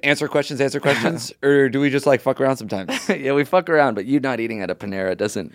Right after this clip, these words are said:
Speaker 2: it doesn't seem like it would lead anywhere fruitful.
Speaker 1: Well, I was
Speaker 2: So I've
Speaker 1: interested if you
Speaker 2: recent-
Speaker 1: guys
Speaker 2: What's that?
Speaker 1: I was just gonna ask if you guys ever had, had, had a
Speaker 2: Yeah,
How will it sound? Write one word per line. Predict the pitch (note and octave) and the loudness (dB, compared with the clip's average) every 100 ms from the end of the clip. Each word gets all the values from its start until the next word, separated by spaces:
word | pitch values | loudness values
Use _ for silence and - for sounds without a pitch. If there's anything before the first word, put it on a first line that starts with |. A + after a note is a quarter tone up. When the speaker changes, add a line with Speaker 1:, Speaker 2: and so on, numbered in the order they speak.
| - | -10
Speaker 2:
it | - A#2 | -4 2
doesn't | B2 C#4+ | 4 4
seem | - A3+ | 2 0
like | G3+ - | -2 -2
it | |
would | - F2+ | -4 -4
lead | F2+ D#2+ | -6 -6
anywhere | D2 A#1 A#1+ | -8 -8 -10
fruitful. | - - - - - - | -10 -14 -12 -14 -14 -4
Speaker 1:
Well, | C#3+ D3 | 0 2
I | |
was | D3+ C3+ | 2 2
Speaker 2:
So | E3 | 2
I've | E3+ E3 | 2 2
Speaker 1:
interested | F3+ | 2
if | F3 D#3 | 2 2
you | F#3 | 0
Speaker 2:
recent- | F#3+ C#3+ B2+ - | 2 0 -2 -8
Speaker 1:
guys | - - - | -16 -12 -6
Speaker 2:
What's | C3+ - | -6 -2
that? | G#3 A3 - _ - | -2 -2 -8 _ -2
Speaker 1:
I | - | 2
was | E3+ D#3 | 2 0
just | - | -2
gonna | E3 D3+ | 0 2
ask | D3 - | 2 2
if | C3 | 0
you | |
guys | C#3+ D3 B2+ | 2 4 4
ever | A2+ A2+ | 2 0
had, | A2 G#2+ | 0 2
had, | G#2+ - | 0 -2
had | A#2 A2 | -2 0
a | A#2 | 2
Speaker 2:
Yeah, | B2 A2 A2 | 4 4 2